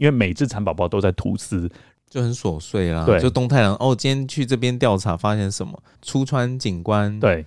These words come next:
Speaker 2: 今天去哪里调查什么，然后后来又隔几天又发现另外一个消息，
Speaker 1: 对。
Speaker 2: 然后再隔几天又打听到另外一个消息。
Speaker 1: 我在看某些侦探推理小说啊，
Speaker 2: 嗯。
Speaker 1: 他会每经过一些章节，就会有侦探去整理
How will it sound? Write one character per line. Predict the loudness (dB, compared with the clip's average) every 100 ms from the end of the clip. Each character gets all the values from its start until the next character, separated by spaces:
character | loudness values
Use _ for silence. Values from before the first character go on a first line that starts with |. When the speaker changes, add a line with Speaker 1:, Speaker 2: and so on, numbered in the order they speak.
| -8
Speaker 2:
今 | -2
天 | 0 0
去 | -2 0
哪 | 0
里 | 0 -2
调 | -2 -2
查 | -4
什 | -4 -6
么， | -8 -8
然 | -4
后 | -2 0
后 | 0
来 | 2
又 | 2 0 0
隔 | 0 0
几 | -2 -6
天 | -4 -4
又 | -4
发 | -4 -2
现 | -2 0
另 | 0
外 | 2 0
一 | 2
个 | 0
消 | 0 -2
息， | -2 -6 -10 _ _
Speaker 1:
对。 | -2 0
Speaker 2:
然 | 0
后 | 0
再 | 2
隔 | 2 2
几 | 2
天 | 0
又 | 0
打 | 0 0
听 | 0 0
到 | 2 2
另 | 0
外 | -2 -2
一 |
个 | -4
消 | -10 -10 -10
息。 | -12 -16 -20 _
Speaker 1:
我 | 0 4
在 | 6
看 | 4 2
某 | 2
些 | 2 2 4
侦 | 4
探 | 4 4 4
推 | 4
理 | 4 4
小 | 2 -4
说 | -2 0 0
啊， | -2 -6
Speaker 2:
嗯。 | -10
Speaker 1:
他 | -2 2
会 | 2 2
每 | 2 2
经 | 2 2 4
过 | 6 6
一 | 4
些 | 2
章 | 2 0 -2
节， | -4
就 | 0 0
会 | 4 4
有 | 4 2
侦 | 0 0
探 | 0 -2
去 | -2 -2 0
整 | 0 2 4
理 | 2 0